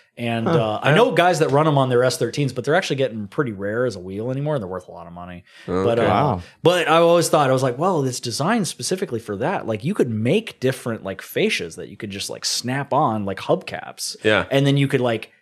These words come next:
Speaker 1: you know, change your wheels every event or something like that. Well, 'cause all you have to do is
Speaker 2: Yeah.
Speaker 1: just pop them
Speaker 2: <laughs>
Speaker 1: on, pop them off.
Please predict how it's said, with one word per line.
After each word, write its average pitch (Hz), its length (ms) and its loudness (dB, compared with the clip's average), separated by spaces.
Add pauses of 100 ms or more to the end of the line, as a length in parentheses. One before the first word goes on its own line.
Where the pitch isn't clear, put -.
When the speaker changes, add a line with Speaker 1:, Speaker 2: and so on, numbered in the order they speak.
(260)
Speaker 1:
you 143 120 0
know, 107 320 -2
change 127 400 -2
your 113 140 -4
wheels 117 340 0
every 104 240 -6
event 104 300 -6
or 82 100 -12
something 92 340 -14
like 92 200 -10
that. 95 180 -6
Well, 113 240 -2
'cause 117 220 -2
all 120 120 0
you 117 80 0
have 113 120 -8
to - 80 -2
do 120 100 6
is - 20 8
Speaker 2:
Yeah. 123 120 8
Speaker 1:
just 123 180 6
pop 113 120 6
them 127 160 8
Speaker 2:
<laughs> 117 60 6
Speaker 1:
on, 120 120 2
pop 120 240 -4
them 95 100 -10
off. 107 320 -6